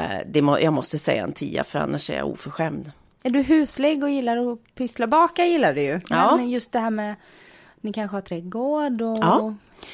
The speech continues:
Speaker 1: Jag tycker jättemycket om plantera och trädgård och sådär. Jag tycker om att ha fina blommor i trädgården. Nu är det ju så här att det har jag i varje fall <laughs> lärt mig. I Östersund, det är ju en annan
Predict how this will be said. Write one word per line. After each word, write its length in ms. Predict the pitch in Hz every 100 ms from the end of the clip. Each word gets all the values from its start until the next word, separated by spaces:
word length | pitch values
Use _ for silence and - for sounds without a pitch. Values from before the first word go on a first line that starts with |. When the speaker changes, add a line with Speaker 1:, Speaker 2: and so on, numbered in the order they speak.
| -
Speaker 1:
Jag 120 | 269
tycker 220 | - 311 269
jättemycket 400 | 285 - 254 254
om 120 | 240
plantera 640 | - 240 247 233 226 233
och 200 | 226 226
trädgård 520 | - 233 196 220 214 208
och 160 | 214
sådär. 360 | - 202 196 208
Jag 160 | 220 220
tycker 240 | 208 208
om 160 | 196 196
att 160 | 190
ha 480 | 196 190 185 185 196
fina 260 | 196 196 196
blommor 340 | 185 185 180
i 80 | 180
trädgården. 320 | 180 180 175 - - - -
Nu 160 | 214
är 180 | 226 202
det 60 | 196
ju 80 |
så 120 | 190 185
här 280 | 220 190
att 80 | 165 180
det 240 | 196 302
har 160 | 214 156
jag 60 |
i 40 | 139
varje 180 | 131 151
fall 160 | 180 151 147
<laughs> 0 |
lärt 240 | 160 - -
mig. 260 | 143 160 143 294 294 269 247 226 202 185
I 180 | - 202
Östersund, 520 | 208 - 208 240 233
det 60 | 220
är 100 | 226
ju 120 | 240
en 100 | 254
annan 520 | 285 269 240 233 226